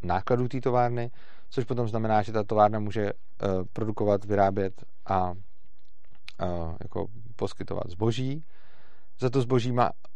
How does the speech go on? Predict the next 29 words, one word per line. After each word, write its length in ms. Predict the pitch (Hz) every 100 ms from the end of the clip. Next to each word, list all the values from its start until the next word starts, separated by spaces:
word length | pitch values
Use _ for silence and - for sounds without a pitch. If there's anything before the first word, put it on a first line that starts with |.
| -
nějaký 320 | 117 120 -
náklady, 580 | 117 90 110 104 113 139 190 - - - - -
jo, 120 | 107
jako 200 | 123 120 104 -
do 120 | 113
těch 120 | 117
nákladů 320 | 107 101 107 104
se 100 | 104
započte 420 | 92 95 - 95
jako, 340 | 90 95 87 - - - - - - -
eh, 140 | 104 92 - -
všechen 280 | - 123 117
ten 120 | 95
materiál, 540 | 98 104 110 104 98 98
všechna 240 | 113 107
ta 80 | 101
práce 380 | 101 101 101 101
těch 180 | 104
dělníků 380 | 98 95 95 107
a 60 | 110
tak 160 | 92
dále 240 | 95 101 98
a 60 |
tak 140 | - 90
dále, 200 | 104 120
to 60 |
všechno 160 | 104 95
se 80 | 85
započte, 420 | - 131 -